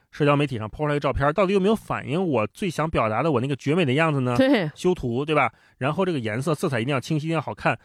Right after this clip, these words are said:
Speaker 1: 然后我在第二遍看的时候，发现好像不仅如此，它变成了一个自我的审视，就是这种审查呀，已经从眼睛对你的监控变成了发自内心的自己对自己的要求。嗯，我在看我自所有的动作的时候，我都要看是不是够冷静、够清晰、够好看，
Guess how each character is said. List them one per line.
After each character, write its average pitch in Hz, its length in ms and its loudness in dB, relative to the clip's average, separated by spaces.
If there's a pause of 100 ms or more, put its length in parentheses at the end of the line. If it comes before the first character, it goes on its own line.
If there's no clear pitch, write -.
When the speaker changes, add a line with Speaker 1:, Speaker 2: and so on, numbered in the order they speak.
(240)
Speaker 1:
然 160 120 -2
后 208 80 2
我 165 60 2
在 190 80 0
第 262 120 -4
二 262 140 4
遍 160 140 -2
看 160 180 -4
的 135 80 -2
时 127 60 -4
候， 180 100 0
发 202 140 -8
现 220 80 -6
好 143 80 -4
像 139 100 -6
不 254 100 -10
仅 180 160 -6
如 107 160 -8
此， 135 140 -12
它 156 100 -8
变 220 140 -4
成 180 80 -6
了 196 60 -4
一 - 20 -12
个 226 100 -2
自 - 300 -6
我 117 240 0
的 147 80 -4
审 - 240 -6
视， - 240 -8 (300)
就 247 120 -2
是 220 60 -4
这 247 140 -4
种 127 240 0
审 - 260 -4
查 101 300 -6
呀， 156 120 0
已 113 120 -4
经 156 200 -6 (240)
从 135 380 -6 (460)
眼 131 320 -2
睛 180 200 -6
对 240 160 -2
你 156 60 0
的 110 80 -2
监 135 220 -4
控 135 200 -6
变 196 160 -6
成 165 140 -4
了 185 80 -2
发 202 260 -2
自 196 200 -6
内 196 240 -4
心 214 260 -8
的 180 140 -2
自 208 200 -6
己 131 120 -10
对 120 100 -8
自 196 160 -10
己 175 80 -6
的 107 100 -6
要 196 220 -2
求。 - 240 -8 (680)
嗯， 254 200 -4
我 143 140 2
在 208 120 -2
看 - 200 -4
我 143 100 2
自 180 220 -6
所 - 200 -4
有 220 60 2
的 226 100 4
动 143 200 -2
作 113 100 -2
的 104 60 -4
时 113 80 -8
候， 113 60 -4
我 113 80 -4
都 160 100 0
要 180 80 4
看 165 200 -2
是 156 120 -10
不 175 60 -6
是 185 40 -6
够 185 160 2
冷 113 160 -4
静、 127 160 -8
够 143 140 -4
清 160 160 -6
晰、 160 120 -8
够 165 140 -2
好 113 140 -6
看， - 200 -2